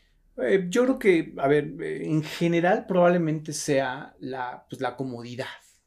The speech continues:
La, n-, no tener esto en la conciencia es súper cómodo. Comes donde sea, lo que sea, lo que se te antoja.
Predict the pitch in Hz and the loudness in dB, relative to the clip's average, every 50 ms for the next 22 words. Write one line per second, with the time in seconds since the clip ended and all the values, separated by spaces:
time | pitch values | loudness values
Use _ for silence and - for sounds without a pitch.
0 | _ _ _ _ _ _ _ _ _ _ _ _ - 151 139 139 - - 151 143 | _ _ _ _ _ _ _ _ _ _ _ _ -18 -16 -16 -14 -12 -8 -4 -4
1 | 147 156 156 156 165 170 160 160 165 180 180 185 196 180 165 160 156 147 147 143 | -4 -4 -4 -6 -6 -6 -4 -4 -2 -2 -2 0 2 2 4 4 4 4 2 2
2 | 147 - - 151 139 131 127 - 120 120 113 - - 131 127 127 120 - - 139 | 0 0 -4 -2 -2 -4 -4 -8 -10 -12 -10 -10 -8 -6 -6 -6 -6 -6 -4 -6
3 | 131 - - 123 - - 117 117 - - 113 110 - - _ _ _ _ _ _ | -4 -6 -8 -10 -8 -8 -8 -8 -10 -14 -16 -16 -18 -20 _ _ _ _ _ _
4 | _ _ _ _ _ _ _ _ _ _ _ - 156 156 160 170 165 156 143 143 | _ _ _ _ _ _ _ _ _ _ _ -4 -2 -2 0 0 -2 -2 -4 -6
5 | 135 127 120 117 113 - - - 135 131 131 131 131 131 131 131 135 135 123 117 | -6 -6 -6 -8 -8 -4 0 2 4 4 4 2 0 -2 -4 -6 -10 -10 -12 -14
6 | - - - 110 110 - - - 139 135 135 139 135 135 135 127 127 131 127 127 | -16 -16 -16 -14 -12 -10 -8 -4 -2 -2 -2 -2 -2 -2 -2 -4 -4 -6 -8 -12
7 | - - - 113 110 110 - 107 104 107 107 110 - - 123 127 131 131 131 127 | -14 -16 -14 -14 -14 -16 -16 -18 -18 -18 -18 -14 -8 -4 -2 0 0 0 0 -2
8 | - - 127 127 127 123 123 | -4 -6 -6 -6 -6 -6 -8